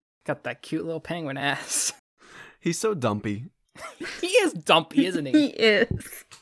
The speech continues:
Speaker 1: <laughs> That's a great way to describe him, as dumpy. <laughs> So, um,
Speaker 2: How were those Pockies?
Speaker 1: oh, I think I had, like, five. Michelle wouldn't stop laughing.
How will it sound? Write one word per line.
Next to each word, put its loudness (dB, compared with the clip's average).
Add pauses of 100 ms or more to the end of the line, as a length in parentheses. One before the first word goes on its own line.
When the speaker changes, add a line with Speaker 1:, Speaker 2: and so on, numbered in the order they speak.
Speaker 1:
<laughs> -4
That's 4
a -8
great 2
way 8 (100)
to -8
describe -2
him, -8
as -2
dumpy. -4 (520)
<laughs> 0 (1500)
So, -8
um, -6 (140)
Speaker 2:
How -2
were 0
those -2
Pockies? -2 (320)
Speaker 1:
oh, -6
I -8
think -8
I -4
had, -4
like, -10
five. -10 (200)
Michelle -6
wouldn't -8
stop -10
laughing. -10